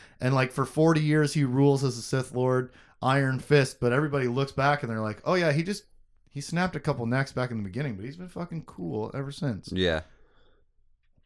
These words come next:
Speaker 1: What if this would have been a nice turning point for him,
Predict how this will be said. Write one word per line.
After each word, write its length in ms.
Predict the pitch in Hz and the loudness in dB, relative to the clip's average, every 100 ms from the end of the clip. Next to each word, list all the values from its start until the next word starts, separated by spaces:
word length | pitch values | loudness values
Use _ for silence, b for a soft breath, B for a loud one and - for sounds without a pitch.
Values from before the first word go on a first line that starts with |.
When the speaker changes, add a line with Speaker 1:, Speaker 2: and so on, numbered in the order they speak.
| - | -8
Speaker 1:
What 280 | 95 127 147 | 2 4 4
if 160 | 180 | 2
this 220 | 135 143 | -2 -4
would 100 | 165 | -4
have 60 | 160 | -2
been 100 | 170 | -2
a 80 | 175 | 0
nice 240 | 160 160 | 0 0
turning 360 | - 208 220 196 | -2 -2 0 0
point 260 | 170 156 | 0 -2
for 160 | 139 139 | -2 -2
him, 380 | 139 139 160 | 0 0 -2